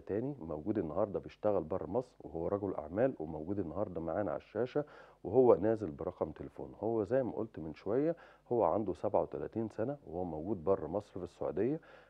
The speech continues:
عايز واحدة سنها يتناسب مع سنه. يفضل إن هو النهاردة تقبل وضع الزوجة التانية لأن هو بيدور على زوجة تانية. زي ما اتكلمت من شوية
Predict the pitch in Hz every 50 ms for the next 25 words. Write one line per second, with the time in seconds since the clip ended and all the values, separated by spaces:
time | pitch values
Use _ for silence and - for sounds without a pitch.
0 | _ - - 92 117 123 104 - 82 92 98 - - 98 107 101 - - - 90
1 | 82 82 87 104 110 120 117 85 - 85 90 - - 73 - 98 104 - - -
2 | 76 71 71 69 71 - - 117 135 147 156 165 - - - - _ - - 107
3 | - - 135 120 107 101 110 113 107 - - 90 87 87 80 92 107 107 107 95
4 | 85 78 76 95 107 113 104 95 107 104 - - - - _ _ - - - -
5 | 87 85 87 78 78 92 98 92 87 80 73 80 87 95 98 87 - - 107 110
6 | 117 120 120 101 73 73 73 76 76 82 98 107 110 113 107 - - - 85 76
7 | 76 90 101 107 101 85 71 73 73 71 85 101 95 92 80 - 76 69 67 64
8 | - _ _ _ _ - - 78 80 78 73 73 73 76 _ - - 67 80 92
9 | 95 92 - - 76 76 - - - 82 95 120 139 147 156 160